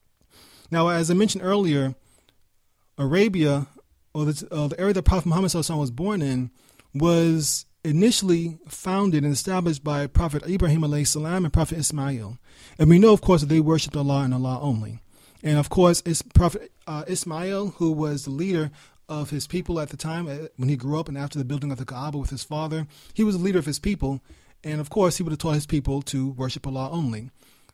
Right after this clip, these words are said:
So how is it that we get to this point now where just before the birth of Prophet Muhammad sallallahu alaihi wasallam, we got three hundred sixty idols in the Kaaba?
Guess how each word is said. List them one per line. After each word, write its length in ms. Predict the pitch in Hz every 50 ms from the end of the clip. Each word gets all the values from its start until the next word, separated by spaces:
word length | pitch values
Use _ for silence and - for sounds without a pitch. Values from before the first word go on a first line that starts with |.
| _ _
So 160 | - - 180
how 260 | 143 175 226 240 240
is 100 | 233 202
it 60 | 196 175
that 120 | 185 175
we 100 | 175 175
get 200 | 156 139 170 170
to 80 | - 175
this 160 | 143 151 147
point 360 | - - - 185 180 170 151
now 380 | 151 147 143 135 127 127 131 127 _ _ _ _ _ _ _ - - 143
where 180 | 139 151 147
just 200 | 139 147 196 196
before 240 | - 170 - 190 180
the 80 | 160 143
birth 260 | 120 156 175 185 175
of 80 | 160
Prophet 240 | - 170 165 143 -
Muhammad 300 | 147 127 127 165 170 151
sallallahu 100 | 151 147
alaihi 160 | - - 143
wasallam, 80 | 139 139
we 60 | 143
got 160 | 139 143 135
three 180 | - - 185 185
hundred 140 | 180 175 160
sixty 300 | - 175 165 - 147 -
idols 420 | - 131 151 170 147 143 143 135 -
in 100 | 139 139
the 80 | 139
Kaaba? 420 | 139 - 135 131 123 117 139 139